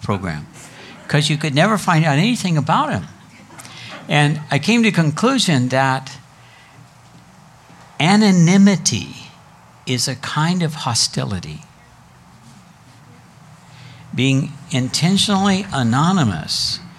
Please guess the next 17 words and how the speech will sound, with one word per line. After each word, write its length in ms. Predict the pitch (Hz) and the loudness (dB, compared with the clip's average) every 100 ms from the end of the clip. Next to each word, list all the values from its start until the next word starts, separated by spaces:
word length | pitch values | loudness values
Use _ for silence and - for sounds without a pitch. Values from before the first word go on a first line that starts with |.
| - - - - - | -20 -20 -20 -20 -6
is 500 | 123 127 127 117 - - - | -2 0 -2 -2 -6 -8 -12
a 60 | - | -10
kind 300 | - 165 185 | -4 -2 -2
of 100 | - | -4
hostility. 880 | 151 147 - 151 151 117 101 - - - - - - - - - | -4 -4 -4 -6 -6 -6 -10 -16 -20 -20 -20 -20 -20 -20 -20 -8
And 340 | 131 127 120 120 - - - | -2 0 0 -4 -12 -20 -6
hostility 1040 | 139 135 - 214 254 170 123 110 113 - - | -4 -2 -2 0 0 0 0 0 -2 -6 -6
is 320 | 120 127 - | -4 0 -2
the 200 | - 120 - 131 - - - - | -2 -8 -10 -10 -10 -12 -10 0
opposite 840 | 165 226 - 151 - - 98 98 - | 2 2 0 0 0 0 -2 -4 -6
of 300 | 123 127 139 - - - - - - - - | -4 -4 -8 -20 -20 -20 -20 -20 -20 -20 -2
being 260 | 151 156 | 0 2
reconciled. 760 | 123 165 170 139 - 98 107 104 - - - - - - - - - - - - | 0 -2 0 -2 0 -2 -6 -10 -20 -20 -20 -20 -20 -20 -20 -20 -20 -20 -20 -4
You're 100 | - | -4
being 240 | 110 151 131 | 0 0 -2
friends. 840 | - 139 151 151 101 - - - - - - - - - - | -4 -2 0 0 -2 -6 -6 -8 -10 -20 -20 -20 -20 -18 -4
And, 340 | 120 117 120 | -2 0 -4